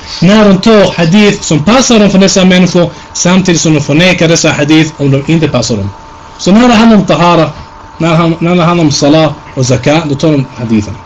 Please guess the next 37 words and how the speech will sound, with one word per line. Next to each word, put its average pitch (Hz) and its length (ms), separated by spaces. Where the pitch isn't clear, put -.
Men 190 400
när 147 120
samma 262 280
personer 202 600
rapporterar 202 680
hadith 147 520
om 139 140
Allahs 139 260
namn 202 140
och 208 100
egenskaper, 165 640
då 151 60
hittar 156 180
de 151 60
på 156 100
olika 143 240
ursäkter. 139 440
Antingen 151 360
att - 60
hadithen 135 440
är 127 160
ahad, 135 520
eller 151 140
att 139 60
den 139 120
har 135 80
en 131 140
annan 139 180
betydelse, 135 520
eller 160 160
att 139 60
den 131 120
är 117 40
svag 143 400
och 127 120
så 131 80
vidare. 117 280